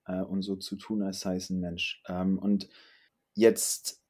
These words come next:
wie ist es denn, ist es auch in der Lage, eine K I dazu zu bringen, eben nicht nur Text zu generieren, sondern auch Bilder und, äh, Videos?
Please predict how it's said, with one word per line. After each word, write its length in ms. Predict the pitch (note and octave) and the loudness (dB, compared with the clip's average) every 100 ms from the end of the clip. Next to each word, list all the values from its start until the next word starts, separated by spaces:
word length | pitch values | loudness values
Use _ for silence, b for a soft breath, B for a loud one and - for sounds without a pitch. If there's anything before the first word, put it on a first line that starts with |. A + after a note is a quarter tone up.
| - | -8
wie 180 | - A#2+ | 0 2
ist 140 | B2+ | 4
es 160 | C#3 - | 4 6
denn, 220 | B2 A#2 | 4 4
ist 180 | A2 C3+ | 4 4
es 160 | C3+ | 8
auch 140 | B2 A#2+ | 6 6
in 160 | A#2+ | 6
der 120 | A2+ | 8
Lage, 460 | G#2+ G2+ A2 C3 C#3 | 8 8 8 8 6
eine 180 | B2 A2+ | 6 2
K 220 | - G#2+ | 2 0
I 160 | A2 B2 | 4 6
dazu 320 | A#2 - A#2 | 4 4 -6
zu 240 | - G#2+ | -6 -6
bringen, 500 | - A2+ A#2+ A#2 A#2 | 0 0 2 2 2
eben 280 | G2 G#2 G#2 | 4 4 4
nicht 180 | A2 A2 | 2 2
nur 260 | G#2 F#2+ - | 0 0 -4
Text 440 | - A2+ B2 - | 2 2 2 -2
zu 100 | - | -2
generieren, 720 | B2 B2 C3+ C3 C3+ D#3+ E3+ C3+ | 2 4 4 2 2 0 0 -4
sondern 420 | G#2+ G2 G2 F#2+ | -2 0 0 0
auch 460 | - F2+ F2+ - _ | -2 -2 -2 -4 _
Bilder 560 | G#2 B2+ D3+ D#3 D#3 - | 4 8 8 6 4 0
und, 560 | G2+ G2 F#2 F#2+ - | 0 0 0 -4 -8
äh, 260 | F2 D#2 F#2 | -6 -6 -8
Videos? 540 | B2 C3+ C#3+ G3+ - | -8 0 0 0 -4